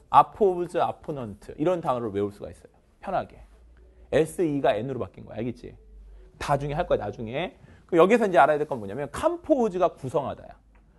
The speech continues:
그럼 이것도 아주 쉬운 단어인데 왜 구성하다일까요? 자, 갑니다. 한번 물어볼게요. 포즈라고 할 때는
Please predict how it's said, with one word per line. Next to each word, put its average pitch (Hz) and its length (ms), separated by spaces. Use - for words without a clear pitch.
그럼 180 140
이것도 185 320
아주 180 260
쉬운 269 260
단어인데 117 540
왜 175 180
구성하다일까요? 120 640
자, - 100
갑니다. 160 240
한번 175 100
물어볼게요. 117 440
포즈라고 269 640
할 165 120
때는 165 400